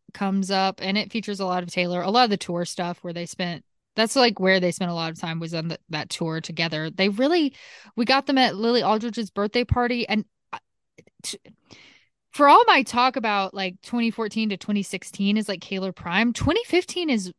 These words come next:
l-, sparse. Now, I think a lot of it's because Taylor's on tour. So fair enough. And Carly did make it to some shows and was even on stage for some shows. And of course was part of the tour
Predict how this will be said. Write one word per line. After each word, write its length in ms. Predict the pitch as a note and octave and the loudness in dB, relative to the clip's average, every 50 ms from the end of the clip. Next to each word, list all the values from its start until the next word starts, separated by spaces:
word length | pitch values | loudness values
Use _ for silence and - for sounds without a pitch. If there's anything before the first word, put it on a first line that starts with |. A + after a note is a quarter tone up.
| _ _ | _ _
l-, 220 | F#3+ F3+ E3+ E3+ D#3+ | -12 -10 -10 -12 -14
sparse. 800 | - - - - - - F3 A#3 C#4+ C4 G3 F3 - - - G#3+ | -14 -14 -14 -12 -8 -2 2 4 4 4 4 2 -2 -6 -4 0
Now, 320 | A#3 A#3+ A#3+ A#3 A#3 A3+ G#3+ - | 2 4 6 6 4 2 0 -6
I 260 | - - - - - | -14 -20 -20 -20 -10
think 160 | _ F4+ F4+ F4 | _ -4 -2 0
a 40 | |
lot 260 | D#4 B3+ C4 C4+ D#4 D#4+ | 0 4 6 6 6 6
of 80 | C#4 | 4
it's 140 | B3 G#3+ - | 0 -2 -4
because 180 | C4 A3 A3 - | -8 -8 -6 -4
Taylor's 300 | B3 A#3 A3+ G#3+ G3 F#3+ | -2 -2 -2 -2 -2 -4
on 80 | F3+ | -6
tour. 500 | F3 - - A3 F#3+ - - - A#3 - _ _ | -6 -6 -6 -6 -6 -6 -10 -14 -16 -20 _ _
So 160 | - - B3+ | -4 -4 -2
fair 220 | - - F#4+ G4+ | 2 4 6 6
enough. 260 | F4+ C#4 A3 F3+ - G#3+ | 8 6 6 2 2 -2
And 80 | A3 | -2
Carly 340 | G#3 A#3+ C4 B3+ B3+ C4+ B3+ | 2 4 4 4 4 4 2
did 200 | G#3 A#3 A3+ G#3 | 2 2 2 2
make 180 | A3 A3 G#3+ G#3+ | 2 0 0 0
it 80 | G#3+ - | -4 -6
to 80 | G3 | -6
some 140 | - - G3+ | -6 -6 -6
shows 380 | F#3+ - A3+ G#3+ G#3 G3+ G3 G3 | -4 -2 0 0 0 0 -2 -4
and 80 | F#3+ | -4
was 120 | F#3+ F#3+ F#3 | -4 -4 -4
even 200 | F3+ F3 F3+ E3 | -6 -6 -8 -12
on 100 | D#3 F#3 | -12 -14
stage 320 | - - D#4 E4+ D#4 - | -2 2 2 2 2 0
for 120 | - C#4 | -6 -8
some 160 | B3+ - A3+ G#3 | -6 -4 -6 -6
shows. 420 | - - G#3 G3+ G3+ G3 F#3+ - | -2 0 0 2 2 0 -2 -4
And 120 | G3 F3+ | -4 -6
of 80 | F3+ - | -6 -6
course 220 | - G3 F3+ F3 | -4 -4 -4 -4
was 120 | - F#3 - | -6 -14 -8
part 200 | - - F3+ F3+ | -4 -4 -2 -2
of 80 | E3+ | -4
the 80 | E3 F3 | -8 -10
tour 400 | - - F3+ E3 E3+ E3 E3 E3+ | -6 -6 -4 -4 -4 -4 -6 -8